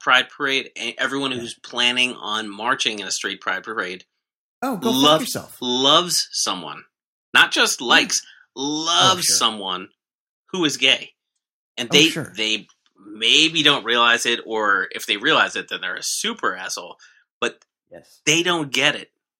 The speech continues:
Speaker 1: that it is, it is not an insignificant number of people.
Speaker 2: Uh, no. And when you break it down with these big, these big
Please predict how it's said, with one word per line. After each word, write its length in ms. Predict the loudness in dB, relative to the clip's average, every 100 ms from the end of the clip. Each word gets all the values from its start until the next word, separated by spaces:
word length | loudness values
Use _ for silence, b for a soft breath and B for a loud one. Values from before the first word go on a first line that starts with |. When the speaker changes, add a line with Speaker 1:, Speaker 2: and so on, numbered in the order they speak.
| _ -4
Speaker 1:
that 160 | -2 0
it 180 | 0
is, 460 | 2 2 2 -4 -6 -2
it 200 | 0 0
is 340 | 0 -2 -4
not 460 | 0 4 6 6 4
an 120 | -4
insignificant 1000 | -4 -4 0 -2 -2 -2 -2 -4 -6 -4
number 260 | -4 -6 -8
of 80 | -10
people. 400 | -10 -10 -14 _ _ _ _ _ _ _ _ _ _ _ _ -12 -6
Speaker 2:
Uh, 160 | -2
no. 220 | -2 -2 0
And 160 | 0
when 80 | 2
you 80 | 0
break 400 | 0 0 0 -2
it 140 | -4
down 400 | -2 -2 0 0
with 80 | -2
these 200 | -4 -6
big, 560 | -6 -2 -2 -2 -8 -10
these 200 | -10 -10
big 480 | -6 -2 -2 -4